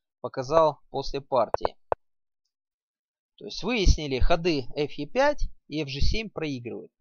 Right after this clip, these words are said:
Я в партии правильно сыграл А Б шесть. И белые продолжают окружение центра чёрных. Ф Ж три.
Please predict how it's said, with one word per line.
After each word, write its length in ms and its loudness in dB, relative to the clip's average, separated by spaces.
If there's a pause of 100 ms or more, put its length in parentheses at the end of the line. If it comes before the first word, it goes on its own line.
(220)
Я 160 8
в 100 -6
партии 360 4
правильно 400 2
сыграл 480 0
А 140 4
Б 160 -2
шесть. 500 -4 (680)
И 140 -2
белые 500 0 (160)
продолжают 720 -2 (100)
окружение 600 -8
центра 400 -2
чёрных. 400 -10 (1040)
Ф 120 4
Ж 180 -2
три. 360 0